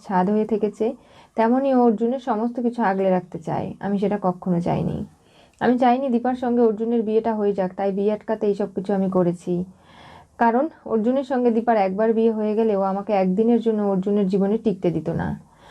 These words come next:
ও তোর দুই মেয়েকে নিয়ে অর্জুনের সঙ্গে সুখে শান্তিতে সংসার করতো, আর আমি সব কিছু থেকে বঞ্চিত হতাম। এটা আমি কি করে মানবো? তাই আমি বীরকে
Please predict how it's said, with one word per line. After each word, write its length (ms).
ও 120
তোর 300
দুই 200
মেয়েকে 360
নিয়ে 400
অর্জুনের 420
সঙ্গে 320
সুখে 240
শান্তিতে 400
সংসার 400
করতো, 300
আর 140
আমি 160
সব 220
কিছু 180
থেকে 180
বঞ্চিত 440
হতাম। 380
এটা 140
আমি 140
কি 140
করে 200
মানবো? 400
তাই 240
আমি 160
বীরকে 500